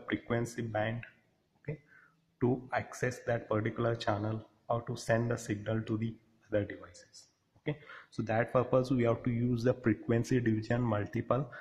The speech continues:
axis. So what is the use of the frequency division multiple axis? Here we need to divide the whole bandwidth of the channel into the frequency band, and each frequency band is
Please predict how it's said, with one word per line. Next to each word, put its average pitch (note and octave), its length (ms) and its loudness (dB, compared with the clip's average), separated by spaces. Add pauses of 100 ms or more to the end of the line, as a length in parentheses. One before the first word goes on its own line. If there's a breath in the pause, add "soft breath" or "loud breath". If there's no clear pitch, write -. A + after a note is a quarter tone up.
(180 loud breath)
axis. - 400 -2
So A2 100 2
what G2+ 180 4
is A#2+ 100 0
the B2+ 100 4
use A#2+ 300 2
of A#2+ 160 4
the B2 120 2
frequency A#2 520 2
division A#2 380 4
multiple A#2 520 -2
axis? A#2 380 -4
Here D#3+ 240 0
we C#3 140 6
need B2+ 260 2
to D3 80 4
divide C3 400 2
the C#3+ 80 0
whole B2+ 240 2
bandwidth B2 540 0
of B2 180 0
the B2 80 -4
channel B2 400 0
into B2 300 -4
the B2 100 0 (100)
frequency B2 520 -2
band, C3 300 0 (420 loud breath)
and A#2+ 180 6
each C3+ 220 4
frequency B2+ 560 2
band A#2+ 320 2
is B2 160 0